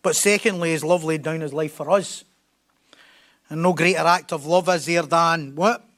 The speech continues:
Laying down your life for your friend. Putting aside all you have and giving it up for the good of them. This is a challenge as we bring this in. As, as a pastor in church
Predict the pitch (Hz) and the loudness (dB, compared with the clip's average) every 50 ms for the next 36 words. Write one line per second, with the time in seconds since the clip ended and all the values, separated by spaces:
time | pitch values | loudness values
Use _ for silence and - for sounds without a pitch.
0 | _ _ _ - 156 170 175 175 160 170 170 175 175 170 156 - - _ _ _ | _ _ _ -12 -10 -8 -6 -6 -2 0 0 2 0 0 -4 -8 -12 _ _ _
1 | _ _ _ _ _ _ _ - _ _ _ _ - 156 147 147 156 160 170 160 | _ _ _ _ _ _ _ -20 _ _ _ _ -8 -6 -4 -2 0 0 -2 -2
2 | 165 170 156 147 143 - - 160 160 165 165 147 127 - _ _ _ _ - - | -4 -8 -10 -10 -10 -10 -8 -8 -6 -6 -6 -8 -10 -14 _ _ _ _ -2 0
3 | 233 220 214 208 - - - - 202 208 208 202 165 185 190 196 202 196 185 143 | 0 2 2 0 0 0 0 2 2 2 2 2 2 2 2 2 4 2 2 2
4 | 180 196 185 190 196 202 165 180 165 147 131 _ _ _ _ _ _ _ _ _ | 4 4 4 4 4 2 0 -2 -8 -8 -10 _ _ _ _ _ _ _ _ _
5 | _ _ _ _ _ _ _ _ _ _ _ _ _ _ _ _ _ - 156 - | _ _ _ _ _ _ _ _ _ _ _ _ _ _ _ _ _ -20 -20 -20
6 | _ _ _ _ _ _ 233 226 240 - 185 185 175 180 180 170 165 175 156 - | _ _ _ _ _ _ _ -20 _ 0 0 2 2 2 -2 -2 -4 -6 -6 -8
7 | 175 147 151 147 - 175 143 160 151 151 156 156 156 156 196 214 - 262 208 - | -10 -8 -8 -6 -6 -4 -4 -4 -6 -4 -6 -6 -2 -2 -2 -2 -2 -4 -6 -6
8 | - - - 175 151 165 165 170 160 143 - - - _ _ _ _ - - - | -6 -4 0 4 4 4 4 0 -4 -8 -10 -14 -16 _ _ _ _ -20 -20 -20
9 | _ _ _ _ _ _ _ _ _ _ _ - 165 135 160 156 - 165 160 156 | _ _ _ _ _ _ _ _ _ _ _ -16 -12 -10 -10 -8 -8 -8 -10 -8
10 | 160 156 151 - - 165 156 151 139 - _ _ _ _ _ _ _ _ _ _ | -10 -10 -10 -8 -8 -8 -8 -8 -10 -12 _ _ _ _ _ _ _ _ _ _
11 | _ - - - - - - - - - - - - _ _ _ _ _ _ _ | _ -20 -20 -20 -20 -20 -20 -20 -20 -20 -20 -20 -20 _ _ _ _ _ _ _
12 | _ _ _ _ _ _ _ _ _ - _ _ - - - - _ - - 180 | _ _ _ _ _ _ _ _ _ -20 _ _ -14 -14 -14 -14 _ -4 -4 -4
13 | - - - - 165 160 143 156 - - - 170 175 180 - - - 170 156 165 | -4 -6 -8 -6 -6 -2 -2 -2 -2 2 4 4 4 4 0 -4 -6 -4 -4 -4
14 | 160 151 - - 185 180 185 185 - - - | -6 -6 -2 2 2 2 2 0 -4 -18 -20